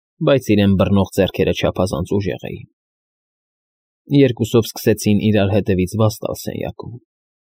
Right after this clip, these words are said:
բախվեցին աթոռին, որը ջարդուփշուր եղավ, և վերջապես տապալվեցին հատակին։ Ջոն պառկած էր կռնակին,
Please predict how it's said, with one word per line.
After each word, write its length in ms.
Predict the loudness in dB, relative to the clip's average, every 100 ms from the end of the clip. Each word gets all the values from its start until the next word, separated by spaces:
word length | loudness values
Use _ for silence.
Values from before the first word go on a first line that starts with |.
| -6
բախվեցին 600 | 0 0 2 0 2 2
աթոռին, 500 | 0 0 -4 -4 -12 -14 _ _ -2
որը 200 | 2 2
ջարդուփշուր 600 | 2 0 -2 -8 -8 -10 -10
եղավ, 320 | -10 -14 -18 _ _ _ _ _ 0
և 140 | 2
վերջապես 600 | 4 2 0 -2 0 0 0
տապալվեցին 720 | -2 0 0 -2 -6 -8 -8
հատակին։ 480 | -8 -10 -12 -20 -20 _ _ _ _ _ _ _ _ _ _
Ջոն 340 | 0 4 4 4
պառկած 440 | 0 0 -2 0
էր 120 | -4
կռնակին, 600 | -2 -4 -4 -4 -10 -18